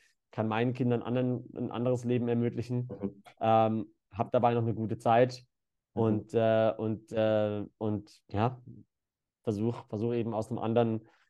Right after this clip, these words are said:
Speaker 1: aus, aus einem anderen Winkel mein Leben zu betrachten, wie ich
Speaker 2: Mhm.
Speaker 1: eigentlich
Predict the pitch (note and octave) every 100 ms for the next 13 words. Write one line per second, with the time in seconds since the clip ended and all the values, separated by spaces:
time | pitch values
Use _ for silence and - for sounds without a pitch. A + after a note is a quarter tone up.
0 | _ - A2 - - G2+ A#2 A2 A#2 A#2
1 | G#2+ B2+ B2+ C3 A#2+ - A2+ A2+ G#2 A#2
2 | A2+ B2 B2 A2+ - A#2 G#2+ - A2+ G#2
3 | G2+ G#2+ A#2 - - - G#2 A#2 A#2+ B2+
4 | -